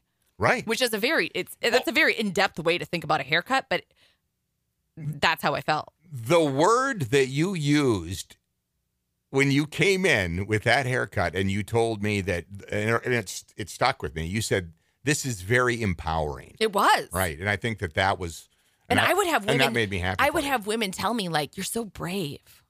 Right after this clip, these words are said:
Speaker 2: And I'm like, "'Cause I cut my hair off?" Like, no.
Speaker 1: <laughs>
Speaker 2: But
Speaker 1: Right.
Speaker 2: in a sense, it is
Speaker 1: Yeah,
Speaker 2: for
Speaker 1: I know.
Speaker 2: a woman to,
Speaker 1: I
Speaker 2: like,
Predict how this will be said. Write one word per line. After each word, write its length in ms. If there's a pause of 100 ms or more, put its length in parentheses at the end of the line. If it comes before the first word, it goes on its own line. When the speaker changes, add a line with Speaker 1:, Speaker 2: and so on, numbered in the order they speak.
(180)
Speaker 2:
And 80
I'm 120
like, 160 (560)
"'Cause 160
I 80
cut 180
my 100
hair 280
off?" 260 (200)
Like, 280
no. 460
Speaker 1:
<laughs> 800
Speaker 2:
But 800
Speaker 1:
Right. 360 (320)
Speaker 2:
in 180
a 80
sense, 880
it 180
is 680 (440)
Speaker 1:
Yeah, 220
Speaker 2:
for 140
Speaker 1:
I 20
know. 200
Speaker 2:
a 20
woman 320
to, 100
Speaker 1:
I 60
Speaker 2:
like, 440